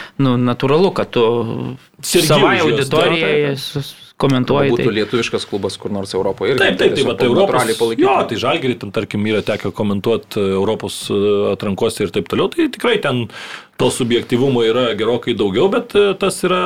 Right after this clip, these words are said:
Speaker 2: suprantama ir leidžiama turbūt. O kai Realą komentuoju, aš nežinau, nemanau, kad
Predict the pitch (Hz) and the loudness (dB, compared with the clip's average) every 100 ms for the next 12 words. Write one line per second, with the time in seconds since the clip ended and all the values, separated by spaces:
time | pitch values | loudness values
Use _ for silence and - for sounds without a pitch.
0 | 180 - - 170 170 170 165 196 190 120 | -2 -2 -2 -2 0 -2 2 2 2 -2
1 | 101 98 107 113 - 113 123 120 180 359 | -6 -6 -2 -2 0 0 2 2 0 -2
2 | 359 339 285 339 330 320 - - - 170 | -2 -2 0 -2 -2 -4 -4 -8 -4 -2
3 | 190 165 160 117 131 139 139 113 101 - | 0 0 0 0 -2 -2 0 0 -2 -6